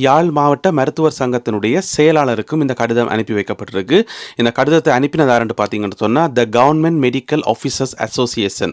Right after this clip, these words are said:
அதாவது ஆங்கிலத்துல வாசிக்கிறேன்னு தப்பா நினைக்காங்க, இந்த டாக்குமெண்ட் வந்து ஆங்கிலத்திலான் இருக்குது. அதாவது அரச மருத்துவ அதிகாரிகள் சங்கம் என்று சொல்லலாம், ஜி எம் ஓ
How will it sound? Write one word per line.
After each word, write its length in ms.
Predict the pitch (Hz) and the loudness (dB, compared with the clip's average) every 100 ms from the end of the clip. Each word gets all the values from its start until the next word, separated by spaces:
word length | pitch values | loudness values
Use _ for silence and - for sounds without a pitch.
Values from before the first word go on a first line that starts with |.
| - | -8
அதாவது 300 | - - 101 - | -4 -2 -2 2
ஆங்கிலத்துல 460 | 117 143 139 123 110 | 2 4 0 0 -2
வாசிக்கிறேன்னு 460 | 113 110 104 104 | -2 -4 -6 -4
தப்பா 180 | 110 107 | -4 -2
நினைக்காங்க, 380 | 101 95 92 151 208 - - | -2 -4 0 0 -2 -10 -10
இந்த 160 | 110 107 | -4 -2
டாக்குமெண்ட் 420 | 117 139 127 117 | -2 0 0 2
வந்து 140 | 120 | 0
ஆங்கிலத்திலான் 500 | 117 120 120 117 110 | 0 0 0 -2 -4
இருக்குது. 340 | 104 92 101 202 - - - - - | -4 -2 0 0 -2 -16 -20 -20 -6
அதாவது 360 | 110 117 120 165 - | 2 2 2 0 0
அரச 300 | 127 156 - 170 | 0 0 0 0
மருத்துவ 400 | 151 127 131 139 139 | 2 -2 -2 0 0
அதிகாரிகள் 680 | 90 113 117 123 117 117 127 | 0 -2 -2 -2 -2 -2 -4
சங்கம் 420 | - 123 120 113 107 | -4 -2 0 0 -2
என்று 100 | - | -2
சொல்லலாம், 420 | 98 90 107 208 - - - | -2 0 0 -2 -6 -18 -12
ஜி 200 | 107 160 170 - | -4 -4 -4 -2
எம் 180 | 120 135 180 _ | 0 0 -4 _
ஓ 100 | 120 | 0